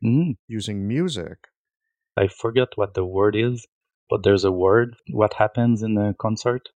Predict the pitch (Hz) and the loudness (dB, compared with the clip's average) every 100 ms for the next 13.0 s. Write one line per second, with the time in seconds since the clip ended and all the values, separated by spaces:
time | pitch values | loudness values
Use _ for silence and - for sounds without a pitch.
0 | _ - 113 107 - 120 120 - _ _ | _ -2 0 0 2 2 2 -2 _ _
1 | _ - 110 - 120 107 95 98 98 - | _ -2 -2 4 6 6 6 4 4 4
2 | 117 123 127 120 101 104 104 107 117 120 | 6 6 6 4 2 4 4 4 2 4
3 | 123 123 - 120 117 117 110 - 104 - | 4 2 2 2 2 0 -4 -2 -2 2
4 | 107 113 123 110 _ _ _ - 113 117 | 2 2 -2 -8 _ _ _ -6 -2 0
5 | 110 107 - 117 135 139 - - 104 98 | 0 -4 -4 0 0 0 -8 -16 -10 -6
6 | 104 113 104 92 90 - - 139 139 113 | -4 -4 -4 -6 -10 -6 4 6 6 2
7 | 98 - 107 95 - - 101 104 101 95 | 0 -2 -4 -4 -4 -8 -8 -4 -6 -4
8 | 107 101 95 95 92 98 117 - 98 - | -4 -2 -2 -2 -2 0 -2 -2 -8 -6
9 | 110 104 - _ _ - 104 104 98 120 | -4 -4 -8 _ _ -2 0 0 2 2
10 | - - - - - _ _ - 95 107 | 0 -18 -20 -20 -20 _ _ 0 2 2
11 | - 104 107 113 104 101 98 95 95 87 | 2 4 6 6 4 2 2 2 2 2
12 | 92 104 113 101 - _ 123 107 95 101 | 0 2 0 -2 -12 _ -6 -6 -4 -6